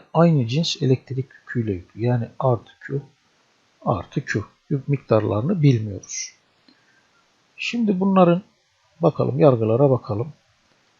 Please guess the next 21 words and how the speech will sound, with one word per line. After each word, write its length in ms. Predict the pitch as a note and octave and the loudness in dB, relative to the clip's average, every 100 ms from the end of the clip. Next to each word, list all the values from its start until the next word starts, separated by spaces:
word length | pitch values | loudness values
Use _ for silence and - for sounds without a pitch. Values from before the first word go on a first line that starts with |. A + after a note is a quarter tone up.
| _ D4+ | _ 0
Alfa 400 | G3+ F#3+ D#3 - | 0 4 4 2
küçüktür 520 | - C3+ - A#2+ A#2+ B2+ - | -4 -14 -6 -6 -6 0 6
beta 400 | D#3+ - G#2+ G2+ _ _ D#3+ | 6 4 -6 -6 _ _ -2
eşittir 580 | C#3 A2+ - - - | -2 -4 -6 -8 -6
teta. 300 | - C3 - - _ _ _ _ _ _ _ | -6 -6 -8 -16 _ _ _ _ _ _ _
Bu 80 | G3 | 6
olabilir 400 | F3 D#3 C#3 C3 | 8 6 4 0
mi? 100 | E3 - | -2 -4
Olamaz. 640 | B2 G#2 G2 - - - _ _ _ _ _ _ _ _ _ _ _ - | -2 -2 -6 -12 -14 -14 _ _ _ _ _ _ _ _ _ _ _ 0
Yani 240 | C3 A#2+ | 0 0
son 320 | - D3+ D3 | 0 2 2
durumda 400 | C3 B2+ A#2+ A2 | 2 0 0 -2
peta, 360 | - C#3 C3+ B2+ - | 0 0 2 0 -2
e, 340 | A2+ A2 G#2+ | -6 -4 -2
beta 280 | C3 - C#3 | -2 -2 -4
açısıyla 500 | A#2+ - - A2 G#2 | -6 -8 -8 -10 -8
teta 280 | - C#3 B2+ | -6 -4 -2
açısı 320 | A2+ - A2+ | -2 -6 -8
birbirine 360 | B2+ A#2+ A2+ G#2 | -8 -8 -8 -10
eşit 260 | - F3+ | -10 -10
fakat 320 | - A#2 E3 | -6 -4 -4